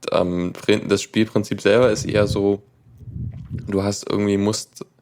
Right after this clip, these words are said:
springst sehr viel mit dem, mit dem Auto, aber, und musst dann irgendwie dich auch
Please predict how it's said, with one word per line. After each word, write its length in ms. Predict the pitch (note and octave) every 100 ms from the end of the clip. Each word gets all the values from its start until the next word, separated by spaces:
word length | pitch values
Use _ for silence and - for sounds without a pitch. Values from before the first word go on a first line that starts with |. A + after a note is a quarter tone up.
| _ _ _ _
springst 560 | - - A2 D3+ F3+ -
sehr 140 | B2+
viel 200 | D3+ D#3
mit 220 | D#3 D3+ D3+
dem, 380 | C#3 C#3 C3+
mit 140 | C3 C3+
dem 300 | C3+ C3 A#2+
Auto, 480 | - C3+ C#3+ C#3+ B2+ -
aber, 460 | A2+ A#2 A2+ -
und 160 | A#2 A2
musst 260 | A#2 -
dann 140 | A2 G#2+
irgendwie 240 | G#2+ G#2+
dich 200 | G#2 -
auch 140 | G#2